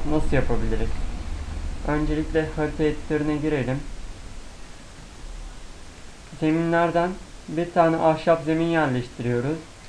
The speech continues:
Hemen yanına tuzak yapacağımız yere bulut zemin yerleştiriyoruz.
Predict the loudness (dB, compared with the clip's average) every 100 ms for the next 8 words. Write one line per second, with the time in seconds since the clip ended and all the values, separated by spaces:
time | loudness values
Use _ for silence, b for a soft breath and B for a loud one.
0 | -18 -18 -18 -16 -16 -16 -16 -18 -18 -18
1 | -18 -18 -16 -16 -4 0 4 6 6 6
2 | 6 2 2 4 4 4 -2 0 0 2
3 | 0 0 2 2 0 -2 0 0 0 0
4 | 2 4 4 2 0 -6 -4 0 0 0